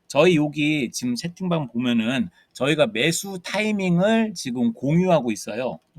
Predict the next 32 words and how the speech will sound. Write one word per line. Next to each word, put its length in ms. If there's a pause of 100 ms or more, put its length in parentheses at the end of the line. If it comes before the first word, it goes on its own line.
(120)
공유라고 580
했습니다. 560 (240)
이게 220
무슨 200
소리 200
하면은 420
저희 560 (240)
살 400
때 180
같이 400
들어가요. 640
같이 380
들어가고 720
마치 320
팀처럼 520
움직이는데 600 (300)
저희가 400
매수 240
타이밍 340
잡을 320
때는요. 400 (220)
절대 480
주식이 360
이렇게 300
막 240
오를 320
때 160
이거를 400
쫓아 280
타는 360
거 140
아니에요. 680